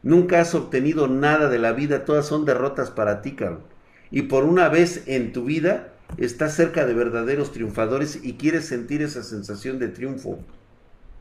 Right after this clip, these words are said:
de su parte. Gracias, mi querido Asket, te quiero, hijo de su putísima madre, mamadísimo, cabrón. Gracias. La unam en Twitter, orgullo universitario. ¿Orgullo universitario de qué, güey?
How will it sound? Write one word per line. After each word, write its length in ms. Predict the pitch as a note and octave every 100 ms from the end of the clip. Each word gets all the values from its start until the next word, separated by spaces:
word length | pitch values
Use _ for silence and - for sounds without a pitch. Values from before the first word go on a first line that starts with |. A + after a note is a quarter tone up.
| -
de 140 | - G2+
su 180 | G2+ -
parte. 400 | A#2+ - - - - - - _ - - - - - - - - - - - - - - - -
Gracias, 400 | E3 G3 F3+ D3
mi 80 | C#3+
querido 500 | D#3 F3 D#3 C#3 -
Asket, 440 | E3 - F3 C#3+
te 140 | - C3
quiero, 340 | E3 D#3 D3
hijo 260 | C3+ - B2+
de 40 |
su 240 | - - -
putísima 640 | - A2 C3 D3 B2 A#2
madre, 240 | C3+ C#3
mamadísimo, 680 | A#2+ G#2 G2+ B2 - F#2 E2
cabrón. 220 | - - - - - - - - - - -
Gracias. 640 | - A2+ A2+ - A1 - - - - - - - - - - A#2
La 220 | A#2 B2 C3+
unam 340 | D#3 E3+ E3+
en 160 | D3+ D3
Twitter, 360 | D#3+ D#3 C#3
orgullo 440 | B2 C#3+ C#3+ F3 D#3
universitario. 960 | C3+ A#2 A2 G#2 A2+ G2 C#3+ C3+ A#2+ -
¿Orgullo 460 | A2 B2+ D3+ C#3+
universitario 800 | G#2+ F#2+ G2+ F#2 - - B2 A#2
de 140 | F#2 -
qué, 180 | G#2
güey? 240 | G#2+ E2+